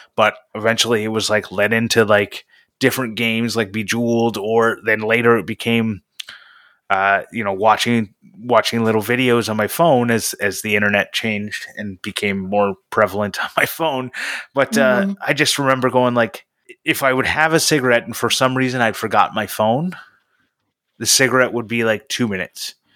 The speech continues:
Speaker 1: And if I had the
Speaker 2: Yeah.
Speaker 1: f-, the thing, it would be, like, five or seven.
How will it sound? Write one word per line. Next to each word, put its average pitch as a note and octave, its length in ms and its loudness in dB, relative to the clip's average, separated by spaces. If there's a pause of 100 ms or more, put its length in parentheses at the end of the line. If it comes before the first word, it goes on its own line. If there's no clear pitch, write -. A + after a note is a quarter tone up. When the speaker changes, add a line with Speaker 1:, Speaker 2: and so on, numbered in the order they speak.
(320)
Speaker 1:
And A2 80 -8
if A2+ 40 -4
I A2 60 6
had B2+ 320 2
the A#2 80 0
Speaker 2:
Yeah. B2 60 4
Speaker 1:
f-, - 280 -4 (180)
the A#2 120 -4
thing, C3 300 0
it B2 40 -2
would B2 100 0
be, A2+ 120 -2
like, G#2+ 220 -4
five G#2+ 440 0
or G#2 60 -4
seven. F2 420 -2